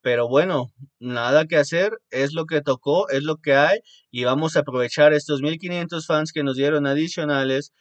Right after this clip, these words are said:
para reventarla. Vamos a ver cuánto nos dan por acá en las misiones básicas. Veamos, veamos.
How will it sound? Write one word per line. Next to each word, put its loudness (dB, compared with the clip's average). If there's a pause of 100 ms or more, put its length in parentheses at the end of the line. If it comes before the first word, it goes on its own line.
(260)
para 6
reventarla. 2
Vamos -6
a 0
ver 0
cuánto -4
nos -6
dan -6
por -2
acá -4
en -8
las -6
misiones -12 (300)
básicas. -4 (420)
Veamos, 0
veamos. -4